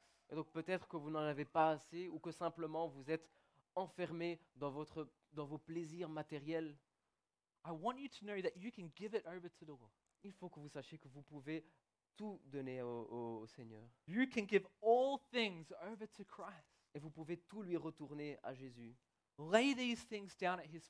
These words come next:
Speaker 2: feet.
Speaker 1: Présentez toutes choses à ses pieds.
Speaker 2: Church, he will be faithful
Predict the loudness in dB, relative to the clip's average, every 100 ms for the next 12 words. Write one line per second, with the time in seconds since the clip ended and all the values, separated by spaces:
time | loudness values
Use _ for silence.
0 | -20 -20 _ _ _ -4 0 2 0 -2
1 | -10 -10 -18 -10 -6 -6 -8 -16 _ _
2 | 6 6 4 _ _ -14 -12 -8 -10 -10
3 | _ _ _ -4 -4 -2 -2 -2 -2 -6
4 | -8 -6 0 2 2 -4 -14 -14